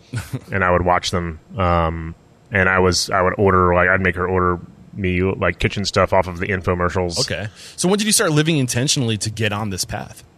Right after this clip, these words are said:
Speaker 2: Um, my, I mean, I started cooking at home as far back as I can remember. And then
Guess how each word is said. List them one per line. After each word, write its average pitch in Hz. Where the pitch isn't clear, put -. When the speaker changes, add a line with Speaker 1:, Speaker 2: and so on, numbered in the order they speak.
Speaker 2:
Um, 113
my, 117
I 120
mean, 123
I 117
started 123
cooking 127
at 104
home 123
as 110
far 117
back 113
as 107
I 104
can 107
remember. 110
And 98
then 107